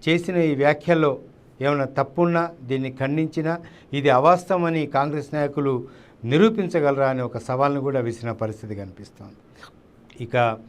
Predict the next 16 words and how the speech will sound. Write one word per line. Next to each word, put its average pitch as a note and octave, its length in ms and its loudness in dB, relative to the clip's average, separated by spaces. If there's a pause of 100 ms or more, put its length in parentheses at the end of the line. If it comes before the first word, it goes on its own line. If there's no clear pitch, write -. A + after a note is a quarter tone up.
(460)
బీజేపీ, C3 480 -2 (600)
బీజేపీలో C3+ 540 0 (100)
బీఆర్ఎస్ C3 400 0
పార్టీ C3 220 -2 (120)
విలీనమవుతుందని C3 920 -4
కాంగ్రెస్ C3+ 360 -2 (400)
పార్టీ C3 220 -4 (100)
నాయకులు, C#3 340 -2 (680)
కాదు F3 240 6 (300)
రేవంత్ E3+ 340 4
రెడ్డి E3+ 180 0 (100)
కొంతమంది D#3 520 -2 (440)
ఎమ్మెల్యేలతో D3+ 560 0 (680)
బీజేపీలోకి D#3 640 0
వెళ్ళిపోతారని C#3+ 640 0
చెప్పి C#3 260 -2